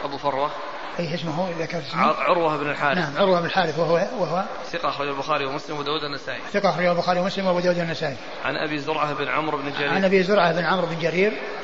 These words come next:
Speaker 2: وهو ثقة، أخرجه أصحاب كتب الستة.
Speaker 1: عن أبي ذر.
Speaker 2: عن أبي ذر، وهو جندب بن جنادة رضي الله عنه، صاحب رسول الله صلى الله عليه وسلم، وحديثه أخرجه أصحاب كتب الستة. وأبي هريرة، وهو عبد الرحمن بن صخر الدوسي رضي الله عنه، صاحب رسول الله صلى الله عليه وسلم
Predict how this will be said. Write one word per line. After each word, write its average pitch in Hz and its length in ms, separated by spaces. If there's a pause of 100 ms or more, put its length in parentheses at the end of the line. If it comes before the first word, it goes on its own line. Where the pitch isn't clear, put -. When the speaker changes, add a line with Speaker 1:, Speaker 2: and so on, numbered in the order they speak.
(100)
Speaker 2:
وهو 170 120
ثقة، 180 340
أخرجه 175 320
أصحاب 170 240
كتب 170 140
الستة. 151 340 (200)
Speaker 1:
عن 135 140
أبي 143 280
ذر. 147 280 (400)
Speaker 2:
عن 185 100
أبي 175 180
ذر، 190 260 (100)
وهو 175 160
جندب 180 300
بن 175 180
جنادة 175 380
رضي 151 80
الله 156 220
عنه، 185 220 (400)
صاحب 170 340
رسول 170 240
الله 165 180
صلى - 100
الله 156 220
عليه 190 100
وسلم، 208 140 (380)
وحديثه 175 380
أخرجه 160 280
أصحاب 151 260
كتب 147 140
الستة. 208 380 (560)
وأبي 196 280
هريرة، 175 420 (500)
وهو 165 120
عبد 165 180
الرحمن 170 320
بن 170 80
صخر 170 240
الدوسي 170 340
رضي 151 160
الله 160 200
عنه، 190 200 (320)
صاحب 165 300
رسول 165 260
الله 160 200
صلى - 100
الله 151 200
عليه 180 100
وسلم 208 160